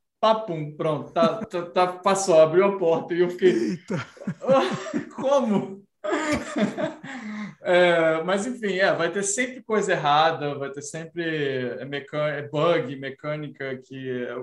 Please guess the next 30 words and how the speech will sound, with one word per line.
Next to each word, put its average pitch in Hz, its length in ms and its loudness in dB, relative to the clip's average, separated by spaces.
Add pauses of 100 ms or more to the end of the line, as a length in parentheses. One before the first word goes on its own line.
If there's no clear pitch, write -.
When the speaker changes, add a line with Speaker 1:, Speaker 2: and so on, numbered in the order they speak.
(180)
Speaker 1:
a, 139 460 -4
a - 40 -4
comunidade 165 640 -4
é 165 60 -4
muito, 175 540 -6
dá 156 120 -6
muito 165 280 -8
suporte 147 680 -8 (760)
e, 135 240 -8
e 135 40 -6
sempre 170 340 -6
quando 170 240 -4
eu 135 840 -4
divulgo, 139 800 -6
o 131 80 -4
pessoal 143 460 -2
joga, 143 580 4
testa 156 500 2
e 135 40 -4
me 139 140 -6
manda, 147 380 0
assim, 147 480 -4 (180)
tem 147 120 0
gente 202 200 2
que 190 100 2
manda 202 360 0 (240)
uma 208 300 -4
página, 151 540 4
assim, 135 280 -4
de, 127 360 -4